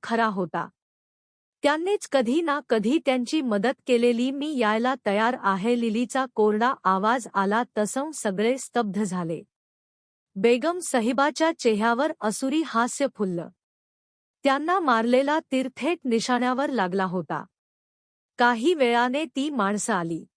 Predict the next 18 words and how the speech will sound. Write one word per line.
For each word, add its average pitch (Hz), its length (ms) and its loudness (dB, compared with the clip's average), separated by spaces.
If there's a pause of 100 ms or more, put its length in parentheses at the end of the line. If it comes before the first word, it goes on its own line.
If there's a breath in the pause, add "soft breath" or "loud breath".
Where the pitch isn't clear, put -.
(840)
पैशाने 349 540 2
भरलेल्या 247 640 2
भरगच्च 220 640 -2
बॅगा 208 320 0
घेऊन. 175 380 -6 (1000)
जे 320 200 2
बघून 285 500 0
त्यांच्या 247 360 0 (100)
तोंडाला 247 520 2 (140)
पाणी 240 320 0
सुटलं 220 340 -2
होतं. 180 360 -6 (1400)
लिली 311 400 4
त्यांच्या 277 420 2
सोबत 240 480 2
निघाली. 240 500 0
बेगम 208 440 0
साहिबा 247 560 0